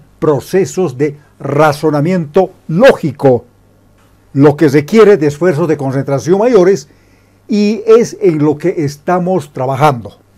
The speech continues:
Esas palabras pertenecen a una autoridad gubernamental. Pero, ¿cómo no va a estar así la educación si solo se realizan cambios de maquillaje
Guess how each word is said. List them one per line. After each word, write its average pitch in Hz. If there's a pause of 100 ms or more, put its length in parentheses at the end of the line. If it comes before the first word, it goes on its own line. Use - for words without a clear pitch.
(220)
Esas 135
palabras 165
pertenecen 147
a 151
una 165
autoridad 143 (220)
gubernamental. 135 (960)
Pero, 160 (500)
¿cómo 294
no 254
va 175
a 139
estar 170
así 190
la 170
educación 143 (420)
si 160
solo 220
se 175
realizan 143
cambios 135
de 123
maquillaje 143